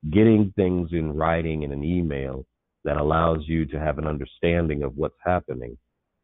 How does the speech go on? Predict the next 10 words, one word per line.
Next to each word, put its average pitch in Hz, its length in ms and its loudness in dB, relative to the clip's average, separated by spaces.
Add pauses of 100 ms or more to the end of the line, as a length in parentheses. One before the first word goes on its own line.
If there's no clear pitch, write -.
(140)
that 87 420 2
will 82 360 0
matter 80 500 0
down 73 300 -6
the 69 60 -8
road 78 480 4 (340)
if 87 120 2 (100)
something 71 360 -4
happens. 76 420 -6 (260)
So 71 240 2